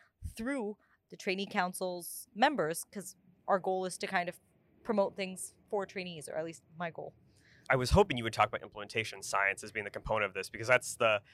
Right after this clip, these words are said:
Speaker 2: I, I mean, the science of frailty obviously is fascinating, right? I mean,
Speaker 1: Yeah.
Speaker 2: but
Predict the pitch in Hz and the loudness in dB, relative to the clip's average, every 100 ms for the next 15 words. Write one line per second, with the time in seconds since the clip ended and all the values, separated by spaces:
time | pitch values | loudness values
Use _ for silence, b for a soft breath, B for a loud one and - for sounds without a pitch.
0 | b b b 107 147 156 143 - 180 165 | b b b 0 2 4 2 6 8 8
1 | 139 131 113 113 113 107 101 98 107 - | 4 -2 -6 0 2 2 -2 -4 -6 -14
2 | _ _ _ _ _ - 95 - 101 85 | _ _ _ _ _ -2 -2 -2 -8 -8
3 | 82 85 104 95 92 98 90 92 92 - | -8 -4 0 2 0 -4 -8 -14 -18 -20
4 | - - 165 139 | -20 0 4 4